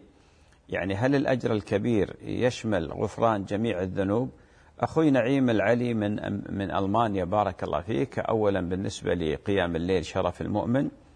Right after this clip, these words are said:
والله تعالى امتدح من يقوم الليل، قال جل وعلا: "تتجافى جنوبهم عن المضاجع يدعون ربهم خوفا وطمعا". قال جل وعلا: آه،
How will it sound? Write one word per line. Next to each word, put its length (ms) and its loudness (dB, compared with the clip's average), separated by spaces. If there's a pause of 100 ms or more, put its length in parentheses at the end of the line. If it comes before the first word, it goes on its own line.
(160)
والله 340 2
تعالى 360 0
امتدح 460 -2
من 200 -4
يقوم 380 -4
الليل، 460 0 (680)
قال 280 2
جل 240 0
وعلا: 320 2
"تتجافى 840 2 (100)
جنوبهم 640 -2
عن 180 -2
المضاجع 720 2 (640)
يدعون 420 0
ربهم 460 0
خوفا 360 2
وطمعا". 580 2
قال 380 0
جل 240 0
وعلا: 500 4 (540)
آه، 800 0